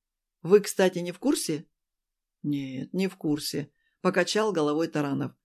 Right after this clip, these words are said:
«Знаю только, что уезжал он куда-то». «Куда?» тут же спросил следователь. «Не знаю. Не докладывал он мне.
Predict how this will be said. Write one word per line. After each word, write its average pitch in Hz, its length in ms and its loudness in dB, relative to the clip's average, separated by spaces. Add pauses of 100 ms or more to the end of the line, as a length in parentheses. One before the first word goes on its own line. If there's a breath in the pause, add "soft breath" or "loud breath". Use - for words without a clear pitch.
(420)
«Знаю 302 440 2
только, 294 380 4
что 262 280 2
уезжал 254 480 2
он 143 140 -2
куда-то». - 500 -8 (440)
«Куда?» 165 480 2 (800)
тут 170 140 -2
же 170 100 -2
спросил 190 400 -4
следователь. 156 640 -6 (560)
«Не 180 220 0
знаю. 156 580 0 (340)
Не 214 160 6
докладывал 196 720 4
он 143 200 -2
мне. - 260 -6